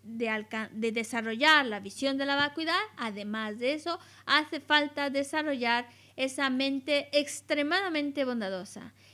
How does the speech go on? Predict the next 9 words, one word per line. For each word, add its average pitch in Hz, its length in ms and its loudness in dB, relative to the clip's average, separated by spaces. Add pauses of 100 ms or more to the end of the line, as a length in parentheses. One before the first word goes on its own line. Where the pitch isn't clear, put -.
esa 302 340 4
mente 294 340 0
en 294 80 0
la 247 140 0
cual 285 280 0
está... 285 640 0
Eh, - 320 -6
es, 254 220 -4 (160)
eh, 240 380 -6